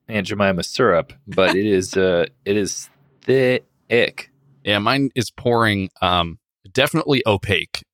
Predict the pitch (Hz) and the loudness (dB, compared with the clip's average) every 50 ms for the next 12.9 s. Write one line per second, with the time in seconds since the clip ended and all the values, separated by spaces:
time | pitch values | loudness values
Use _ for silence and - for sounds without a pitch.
0 | _ 101 95 92 98 98 98 95 104 110 117 110 107 - 117 104 101 101 87 95 | _ -10 -6 -4 -2 -2 0 0 0 0 0 -2 -2 0 0 0 0 0 -2 -4
1 | 98 98 92 - - 98 87 85 82 - - 90 80 80 73 - - - _ _ | -6 -6 -6 -4 -2 -2 0 0 -2 -2 -2 -2 -2 -2 -4 -6 -12 -16 _ _
2 | _ _ - 95 90 85 85 87 82 80 80 _ _ _ _ - - 147 147 156 | _ _ -4 -2 -2 -2 -2 -4 -6 -10 -16 _ _ _ _ -6 -2 -2 0 0
3 | 170 196 240 277 247 190 - - - 208 - - - - - _ _ _ - 104 | 0 0 0 0 -2 -4 -4 -2 0 0 0 -2 -4 -10 -16 _ _ _ -2 -2
4 | 101 101 - - 110 107 104 101 98 98 101 101 113 98 104 101 117 - - 123 | -2 -2 -2 -2 0 0 0 2 0 2 2 0 0 -2 -6 -10 -6 -2 0 0
5 | 113 107 - - 127 120 - 175 185 185 180 - - 151 135 - 135 117 - 117 | 0 -2 -4 -4 -4 -2 -2 -2 -4 -4 -4 -4 -2 -2 -2 -2 -4 -2 0 0
6 | 107 98 87 85 95 95 98 87 104 98 - 110 98 90 - - 104 95 90 90 | 0 2 2 0 0 0 -2 -4 -4 -2 0 0 0 0 0 0 0 0 0 -2
7 | - 101 98 92 90 92 90 90 90 90 90 92 - - 98 90 87 82 82 80 | -2 -2 -2 0 2 2 2 2 0 -2 -2 -4 -4 -2 -2 0 0 0 0 0
8 | 85 90 87 90 95 90 87 85 98 101 101 95 101 98 95 95 - - - - | 0 0 0 0 0 0 -2 0 0 0 2 2 2 0 0 0 -2 -4 -8 -10
9 | _ _ _ _ _ - - - 123 123 117 110 110 104 92 - - - 107 98 | _ _ _ _ _ -16 -8 -4 -2 0 0 0 -2 -2 -4 -4 -2 0 0 2
10 | 92 87 92 90 90 - - 98 95 101 107 - - 107 92 - 104 95 95 95 | 2 2 2 2 0 0 -2 -4 0 0 0 0 0 -2 -2 0 0 2 2 2
11 | 85 - 104 104 95 101 101 95 92 95 101 110 113 120 120 107 107 104 98 90 | 0 -2 -2 -2 -2 0 -2 -2 -2 -2 0 0 0 0 0 0 0 0 0 0
12 | 82 98 85 - 98 87 - - - - 87 85 - - - - 73 | -2 -4 -2 -2 -2 -4 -4 -4 -2 0 0 0 0 -4 -8 -12 -18